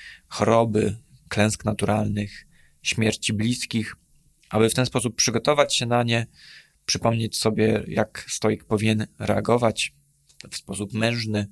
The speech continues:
dzielny, dzięki temu jednocześnie docenić swoje obecne położenie. Ado jednak szczególnie często przywołuje dwa ćwiczenia i podkreśla ich uniwersalność.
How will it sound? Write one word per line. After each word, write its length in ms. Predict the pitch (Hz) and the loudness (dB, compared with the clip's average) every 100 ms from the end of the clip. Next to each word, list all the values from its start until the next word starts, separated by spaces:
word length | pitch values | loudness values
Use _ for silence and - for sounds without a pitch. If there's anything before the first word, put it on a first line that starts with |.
| - | -4
dzielny, 500 | 113 113 113 110 107 - - - - _ - | 2 2 2 0 -4 -12 -20 -20 -20 _ -8
dzięki 320 | - 139 139 | 0 0 0
temu 260 | - 127 127 | 0 2 2
jednocześnie 520 | 113 113 120 113 120 | 2 0 0 -2 -2
docenić 500 | 110 - 110 104 - | -4 -2 -2 -4 -6
swoje 260 | - 107 104 | -2 2 2
obecne 360 | 98 - 101 | 0 -6 -8
położenie. 600 | 98 98 101 92 90 - - - - - - - - - - _ | -6 -4 -2 -4 -6 -12 -18 -20 -20 -20 -20 -18 -18 -18 -20 _
Ado 260 | 117 110 196 | 0 4 2
jednak 340 | 202 180 151 | 2 -2 -2
szczególnie 360 | - 131 147 143 | -4 -2 0 0
często 320 | 143 131 127 | -2 -4 -4
przywołuje 580 | - 123 113 123 127 117 | -2 -2 2 4 4 4
dwa 460 | 107 123 123 101 - _ _ - | 4 4 4 0 -8 _ _ -8
ćwiczenia 600 | - - - 107 104 135 | -6 -2 0 2 4 2
i 140 | - 120 | 0 -2
podkreśla 560 | 120 - 127 131 139 | -4 -2 -2 -2 -2
ich 400 | 123 117 - - | -2 -4 -10 -10
uniwersalność. 960 | 117 113 110 - 107 101 - - - - | -4 -2 -2 -2 -4 -4 -8 -10 -8 -10